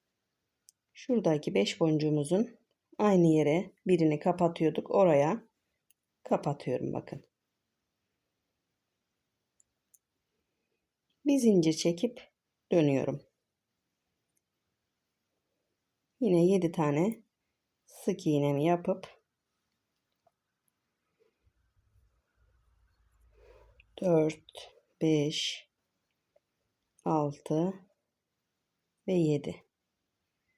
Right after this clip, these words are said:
Bu boncuğumuzun, dört boncuğumuzun bir tanesini araya alıyoruz arkadaşlar.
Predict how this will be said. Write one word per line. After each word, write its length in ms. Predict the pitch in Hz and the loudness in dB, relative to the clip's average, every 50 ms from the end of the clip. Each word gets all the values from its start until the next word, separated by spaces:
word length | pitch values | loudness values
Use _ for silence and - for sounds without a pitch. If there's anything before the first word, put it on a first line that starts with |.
| _ _ _ _ _ _ _ _ _ _ _ _ _ _ - | _ _ _ _ _ _ _ _ _ _ _ _ _ _ -2
Bu 140 | 302 269 190 | -2 0 2
boncuğumuzun, 680 | 185 175 170 170 160 165 160 156 151 151 165 170 170 | 4 4 4 4 4 4 2 2 2 2 2 4 4
dört 280 | 185 208 214 214 - - | 6 6 4 2 2 -2
boncuğumuzun 880 | 160 151 147 139 139 147 147 147 147 156 190 220 254 240 - _ _ _ _ - | -2 0 0 -2 0 0 0 0 0 0 0 0 -2 -4 -6 _ _ _ _ -8
bir 100 | 226 220 | -6 -4
tanesini 520 | - 175 156 147 147 147 147 - 165 170 | -2 -2 -2 -2 -4 -4 -4 -2 -2 0
araya 360 | 185 190 170 156 151 160 170 170 | 2 2 2 4 4 4 2 2
alıyoruz 400 | 156 151 143 139 139 135 - - | 2 2 0 0 -2 -4 -6 -6
arkadaşlar. 680 | - - - - - - - - - - - - - | -10 -10 -10 -12 -12 -12 -12 -12 -14 -16 -16 -18 -20